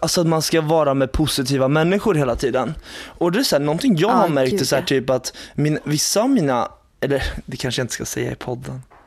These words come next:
Speaker 1: Jo, men vissa som
Speaker 2: Kör
Speaker 1: inte
Speaker 2: bara.
Speaker 1: mina föräldrar umgås med när vi var yngre. Det är så här, det har jag liksom
Speaker 2: Ja.
Speaker 1: märkt i efterhand att, ja, men det där är inga,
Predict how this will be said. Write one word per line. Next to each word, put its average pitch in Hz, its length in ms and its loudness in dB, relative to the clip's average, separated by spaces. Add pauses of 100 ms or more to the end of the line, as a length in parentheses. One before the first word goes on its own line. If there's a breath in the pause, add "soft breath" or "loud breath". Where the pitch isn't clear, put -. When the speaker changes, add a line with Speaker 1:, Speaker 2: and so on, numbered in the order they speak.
(500 loud breath)
Speaker 1:
Jo, 247 180 4
men 233 160 4
vissa 214 280 2
som 247 140 2
Speaker 2:
Kör 330 100 4
Speaker 1:
inte - 120 2
Speaker 2:
bara. 180 140 0
Speaker 1:
mina 156 260 0
föräldrar 147 440 2
umgås 156 400 0
med 127 120 0
när 123 80 2
vi 117 100 0
var 117 220 -2
yngre. 180 500 0 (340 loud breath)
Det 165 80 0
är 175 40 -2
så 180 80 2
här, 127 220 0 (180 loud breath)
det 143 80 0
har 180 80 4
jag 131 120 2
liksom 131 220 0
Speaker 2:
Ja. 135 60 2
Speaker 1:
märkt 123 240 -2
i 110 40 0
efterhand 147 480 -2
att, 113 180 -4
ja, 135 100 -2
men 135 140 0
det 127 80 -2
där 117 140 0
är - 120 0
inga, 135 400 2